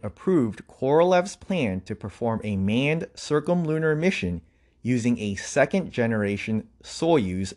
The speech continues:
spacecraft. After two years of development, on August third, nineteen sixty-four, the Central Committee and the Council of Ministers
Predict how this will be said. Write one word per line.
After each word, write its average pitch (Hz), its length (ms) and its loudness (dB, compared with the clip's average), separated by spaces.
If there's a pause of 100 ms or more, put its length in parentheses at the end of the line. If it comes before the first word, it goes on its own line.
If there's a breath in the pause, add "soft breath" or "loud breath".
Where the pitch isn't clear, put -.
spacecraft. - 920 -4 (1040)
After 156 320 4
two 240 640 0
years 170 380 4
of 117 220 -4
development, 98 680 4 (120)
on 104 220 -8 (140)
August 147 540 0
third, 95 420 -2 (160)
nineteen 139 520 -4
sixty-four, 175 760 -4 (520 soft breath)
the 117 140 -2
Central 196 420 2
Committee 104 560 -2
and 107 140 -2
the 101 220 -2
Council 147 580 -2
of 180 100 -2
Ministers 98 600 -2